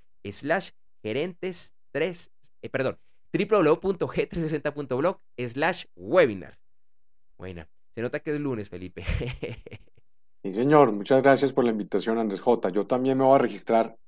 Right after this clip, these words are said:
Speaker 2: vuelvo y repito, en triple W punto G trescientos sesenta punto blog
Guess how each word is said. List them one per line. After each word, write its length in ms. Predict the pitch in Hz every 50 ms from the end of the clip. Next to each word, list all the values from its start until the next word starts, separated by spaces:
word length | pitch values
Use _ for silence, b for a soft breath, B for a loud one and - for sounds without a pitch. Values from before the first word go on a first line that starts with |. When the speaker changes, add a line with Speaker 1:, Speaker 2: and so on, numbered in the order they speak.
| -
Speaker 2:
vuelvo 200 | - 110 107 117
y 20 | 127
repito, 420 | 123 120 - 113 107 - - 95
en 160 | 92 90 87 - -
triple 400 | - 135 143 147 147 156 156 160
W 420 | 160 151 151 151 156 151 147 147
punto 400 | - 151 156 151 139 - 143 139
G 400 | - - - 147 165 214 - - - - - -
trescientos 720 | - 123 110 107 - - 139 131 131 135 139 135 175 147
sesenta 560 | - 110 - - 143 147 143 - 156 151 - -
punto 440 | - 156 185 180 170 - - 175
blog 540 | 175 - - 110 127 147 170 175 170 - -